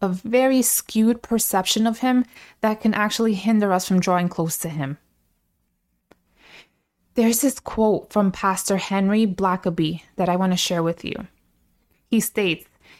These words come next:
"If you know that God loves you, you should never question a directive from him. It will always be right and best. When he gives you a directive, you are not just to observe it,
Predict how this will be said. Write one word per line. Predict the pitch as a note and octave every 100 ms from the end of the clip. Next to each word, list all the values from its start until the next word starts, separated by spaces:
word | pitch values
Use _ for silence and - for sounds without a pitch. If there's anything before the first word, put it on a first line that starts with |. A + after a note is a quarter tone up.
| _
"If | - F#3 G#3+
you |
know | A3 A3 A#3+ C#4
that | D4+ D4 -
God | G3+ G3 G#3 F#3+
loves | G3 G#3+ G3
you, | F3 D#3 D#3+ - _ _ _ _ _ _ _ _ _
you | G#3+ G#3 A3+ B3+
should | - A3
never | G3+ F#3+ F#3 F#3+ G3+
question | G3+ - G3 - A3+ A3 G#3+
a |
directive | F3+ F3+ F#3 - F3
from | - E3+
him. | E3 D3+ D#3+ _ _ _ _ _ _ - -
It | A3+
will | G#3+ -
always | G#3 G3+ G#3+ G#3
be | F3 F#3+
right | F#3 E3 E3 F#3 A3+ _ _
and | F#3+ E3+
best. | D#3+ D#3+ D3 - - - - _ _ _
When | G3+ F#3+
he | G3
gives | E3 A3 A3+ A3+
you | A#3
a | G#3
directive, | F#3+ F3+ F3 F3 G#3+ G#3+
you | G3 G3+
are | F#3+
not | F3+ F3+ A3+ -
just | - A3+ -
to | C4
observe | G3 D#3+ G#3 G3
it, | G3+ G#3+